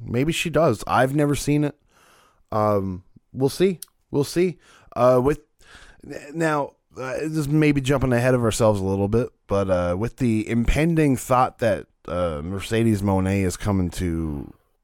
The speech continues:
A E W, I know that this is said all the time, but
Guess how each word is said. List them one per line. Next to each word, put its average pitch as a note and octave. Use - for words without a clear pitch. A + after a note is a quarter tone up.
A F2
E F#2+
W, D#2+
I F#2
know G#2+
that F#2
this G2+
is E2+
said F2+
all D#2+
the C2
time, G2
but C#2+